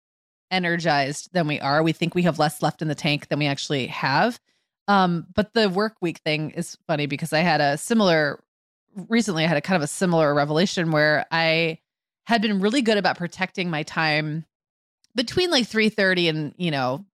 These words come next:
like, basically starting around three thirty or four every day and going through the end of the day. And part of that was because when we lived in, um, you know, right by the high school, the kids were walking in the door. Even on the days they went to their dad's house, they were still coming to my house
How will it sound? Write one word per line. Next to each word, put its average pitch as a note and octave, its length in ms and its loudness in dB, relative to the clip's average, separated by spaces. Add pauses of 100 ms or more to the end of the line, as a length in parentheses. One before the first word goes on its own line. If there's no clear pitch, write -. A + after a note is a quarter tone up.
like, A3 180 0 (140)
basically A3+ 360 0
starting F#3 240 2
around D#3 140 -2
three F#3 140 -4
thirty E3 200 -2
or C#3+ 80 -2
four C3+ 180 -2
every D3 160 0
day C3+ 240 0 (520)
and D#3+ 420 0
going D#3+ 200 0
through D#3 140 -2
the D3 100 2
end C#3 140 2
of D3+ 60 0
the F3+ 60 0
day. G3 340 2
And F3+ 280 -2 (380)
part B3 240 0
of A3 60 -2
that G3+ 120 0
was F#3+ 160 -6
because E3 640 -4
when E3 140 -4
we E3 100 -6
lived F3 480 -2 (600)
in, D#3+ 640 -2
um, B2+ 480 -4 (400)
you F#3+ 100 0
know, C#3+ 100 2
right D#3+ 280 2
by D3+ 140 2
the C#3 100 -2
high F#3 160 2
school, D#3 500 -2 (100)
the D#3 60 -4
kids E3 240 -2
were E3+ 120 0
walking D#3+ 380 0
in D#3 60 -2
the D#3+ 60 -2
door. G3 160 2
Even A3 240 2
on A#3+ 60 2
the G#3+ 60 2
days F#3 200 0
they F#3 60 -2
went D#3+ 120 -2
to D#3+ 60 -8
their C#3+ 120 -4
dad's D#3+ 240 2
house, - 180 -2
they E3 120 -2
were D#3+ 120 -2
still G3 240 0
coming E3+ 320 0
to - 80 -8
my C#3+ 160 2
house F3+ 560 0